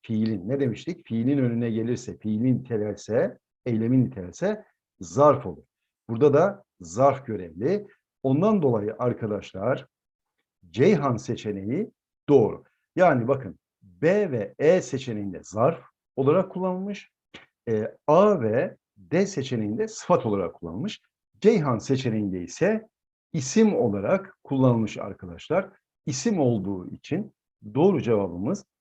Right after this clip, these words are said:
Ceyhan seçeneğidir. Sizler de arkadaşlar biraz önce söylediğim formülü uygulayın lütfen. Yani neydi? İsme nasıl sorusunu sorduğumuz zaman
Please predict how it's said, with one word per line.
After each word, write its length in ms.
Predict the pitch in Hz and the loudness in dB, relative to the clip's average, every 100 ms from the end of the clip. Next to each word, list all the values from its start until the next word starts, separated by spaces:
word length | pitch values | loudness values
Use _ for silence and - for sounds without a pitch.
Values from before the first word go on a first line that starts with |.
| _ _ | _ _
Ceyhan 560 | 156 123 90 139 208 - _ _ _ | 4 4 2 -4 -4 -10 _ _ _
seçeneğidir. 720 | - 147 123 98 82 78 127 - _ _ _ | 0 0 0 -4 -8 -8 -10 -12 _ _ _
Sizler 500 | - 170 165 196 135 | -8 0 4 6 6
de 40 | |
arkadaşlar 500 | 107 104 92 - 87 | 4 2 -6 -8 0
biraz 220 | 123 156 | 4 6
önce 260 | 120 98 87 | 6 2 -2
söylediğim 540 | - 143 120 87 90 - | 0 4 4 0 -8 0
formülü 600 | 147 123 92 110 214 - _ _ | 2 2 0 -4 -6 -8 _ _
uygulayın 520 | 143 139 139 131 104 | 2 4 6 6 2
lütfen. 280 | 90 - 71 _ - | -4 -12 -20 _ 2
Yani 360 | 160 143 - - _ _ _ _ | 4 4 0 -8 _ _ _ _
neydi? 560 | 127 165 131 104 160 - _ _ _ _ _ - | 2 4 4 2 -2 -6 _ _ _ _ _ -6
İsme 420 | 131 - 156 196 | -6 -4 0 2
nasıl 240 | 160 131 | 2 0
sorusunu 540 | 135 135 123 127 113 107 | -4 0 0 0 -4 -4
sorduğumuz 680 | - 104 104 95 113 135 127 | -2 0 2 2 2 2 0
zaman 300 | 101 90 | -4 -6